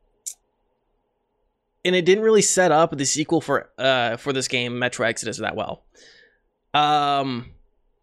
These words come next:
the Metro series is based on a book series, so maybe at the time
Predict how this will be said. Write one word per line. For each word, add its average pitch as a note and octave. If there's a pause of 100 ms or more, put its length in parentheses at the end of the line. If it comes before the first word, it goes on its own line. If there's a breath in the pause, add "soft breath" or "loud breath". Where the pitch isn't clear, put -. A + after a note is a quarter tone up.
(380)
the F3
Metro F#3+
series E3+
is D3
based D3+
on C#3
a -
book C3
series, F#3+
so D#3
maybe E3
at D#3
the C#3
time F#3